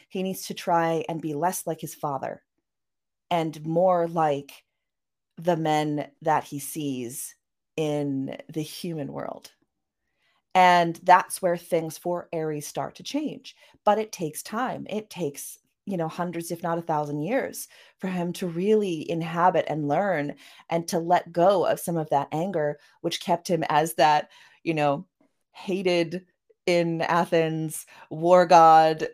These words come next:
you know, <laughs> that they would laugh at when he was captured and put into, you know, a pottery urn, you know, and then finally go, "Okay, let him out, let him out," you know, or the one where he would complain to Zeus about, you know, people harming him on the battlefield.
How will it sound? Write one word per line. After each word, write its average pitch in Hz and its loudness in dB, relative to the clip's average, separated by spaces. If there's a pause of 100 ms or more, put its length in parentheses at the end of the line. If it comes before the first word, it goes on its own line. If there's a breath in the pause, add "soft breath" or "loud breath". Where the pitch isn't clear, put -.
you 175 -4
know, 147 -2
<laughs> - -4
that 180 6
they 180 2
would 175 -2
laugh 170 6
at 151 4
when 151 -6 (320 soft breath)
he 170 -8
was 151 0
captured 156 -2
and 147 -6
put - -6
into, 151 -4
you 160 -10
know, 135 -6
a - -4
pottery 156 -2
urn, 135 -4 (340 loud breath)
you 180 -2
know, 160 4
and 160 0
then 156 0
finally 160 2
go, 180 8
"Okay, 160 4
let 156 2
him 156 -2
out, 147 2
let 151 2
him 151 -2
out," 139 0
you 143 -4
know, 135 -2
or 160 -2
the 160 -2
one 156 -2
where 151 0
he 151 -8
would 156 -8
complain 156 -8
to 151 -8
Zeus 151 -6
about, 147 0 (420 soft breath)
you 156 -10
know, 147 -4
people 160 -6
harming 165 -2
him 160 -4
on 143 -2
the 143 -6
battlefield. 165 4